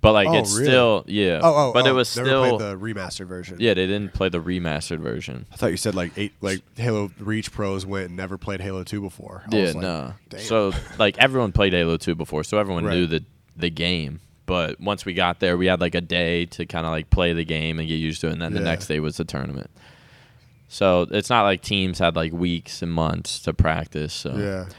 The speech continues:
Speaker 1: I mean, I still say an event win, but
Speaker 2: Did anybody, do you remember anything about, 'cause obviously you talk about,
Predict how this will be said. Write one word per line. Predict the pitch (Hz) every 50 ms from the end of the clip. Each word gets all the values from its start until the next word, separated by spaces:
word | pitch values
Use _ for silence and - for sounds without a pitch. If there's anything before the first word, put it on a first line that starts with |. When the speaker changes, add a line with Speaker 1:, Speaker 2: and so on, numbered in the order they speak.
| - -
Speaker 1:
I | 120
mean, | 127 127 127
I | 127
still | 123 - - 143 139 123 110 95 -
say | - - - - 90 85 82 82 80 -
an | - 80 82
event | 82 80 87 82 60 67
win, | 85 87 87 82 78 76 78 -
but | - 73 71 73 71 - - _ _ _ _ _ _ _ _ _ _ _ _ _ _ _ _ _ _ _ _ _ _ _ _ _
Speaker 2:
Did | - 131 123
anybody, | 120 131 156 190 190 190 180 156 113
do | 104 120
you | 135 165 196
remember | 190 135 113 117 120 135 120
anything | 120 127 120 - - 117 110
about, | 110 98 98 98 95 95 90
'cause | - 139 120 -
obviously | 139 151 151 143 127 - 127
you | 117 110
talk | - 120 110
about, | 107 104 104 98 95 95 -